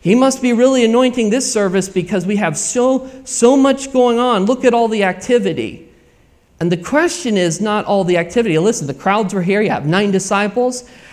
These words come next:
and Satan's up there like this. <gasps> But when he sees Jesus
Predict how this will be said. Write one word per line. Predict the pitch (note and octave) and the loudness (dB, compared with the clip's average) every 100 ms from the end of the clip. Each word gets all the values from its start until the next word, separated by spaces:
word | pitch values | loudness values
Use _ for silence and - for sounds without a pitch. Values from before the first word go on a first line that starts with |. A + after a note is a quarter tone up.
| - - | -20 -4
and | F#3 | -2
Satan's | - C4+ G#3+ F#3 | 0 0 0 0
up | G3+ G#3 | 0 2
there | F#3 | 2
like | E3+ | 2
this. | F3 E3+ - E4 F#4+ F4+ D4+ - - | 4 2 0 -6 -8 -8 -12 -20 -10
<gasps> | C4+ A3+ D3 G3 - - - - _ _ - _ _ | 0 2 2 -2 -12 -20 -20 -20 _ _ -20 _ _
But | D#3 D#3 | -6 0
when | B3+ D4+ | 4 4
he | C4+ B3+ A3+ | 4 2 0
sees | - B3+ A3+ E3 D3+ - | -2 -2 0 -2 -4 -4
Jesus | F3+ C4 G#3 C#3+ B2+ D3 - - - - | 2 2 2 0 -2 -2 -6 -8 -12 -18